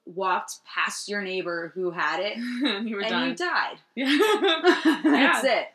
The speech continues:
Speaker 1: You know? So, um, this was, like, a big issue, obviously.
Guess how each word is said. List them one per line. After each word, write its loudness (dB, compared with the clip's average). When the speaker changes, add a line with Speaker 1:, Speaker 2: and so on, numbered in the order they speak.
Speaker 1:
You -4
know? 0
So, 0
um, -2
this -6
was, -6
like, 2
a 0
big 0
issue, -2
obviously. -2